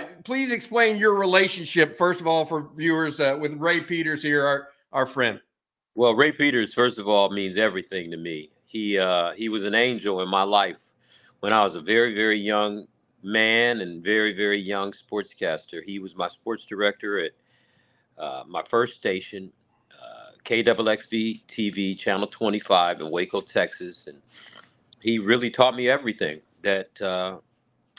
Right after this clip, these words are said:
Speaker 2: that I needed to know. Um, uh, he taught me how to shoot. He taught me how to edit. He taught me how to produce.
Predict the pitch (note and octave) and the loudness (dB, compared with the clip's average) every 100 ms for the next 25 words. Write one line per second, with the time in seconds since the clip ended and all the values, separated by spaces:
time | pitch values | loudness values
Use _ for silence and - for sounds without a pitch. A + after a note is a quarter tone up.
0 | _ G2+ G#2+ G2+ A2 G#2 - G2+ A#2 A2 | _ 0 2 2 0 -6 -8 0 2 2
1 | E2 _ _ _ - E2+ E2+ D#2+ D#2+ D2+ | -2 _ _ _ -10 -6 -6 -8 -10 _
2 | _ _ _ _ _ _ _ _ _ _ | _ _ _ _ _ _ _ _ _ _
3 | _ - _ D2+ D2 D#2 F#2+ G#2+ F#2+ G2 | _ -18 _ -10 -10 -10 0 0 2 0
4 | E2+ - A#2+ A2+ F#2+ A2+ E2+ E2+ E2 D2 | -2 -2 -2 -2 -4 0 0 2 -2 0
5 | G#2 G2+ F#2 F2 G2 E2+ E2+ E2+ D2 - | 0 0 -2 -2 -2 -2 -4 -6 -6 -10
6 | D#2+ G#2+ G#2 - | -4 -4 -4 -10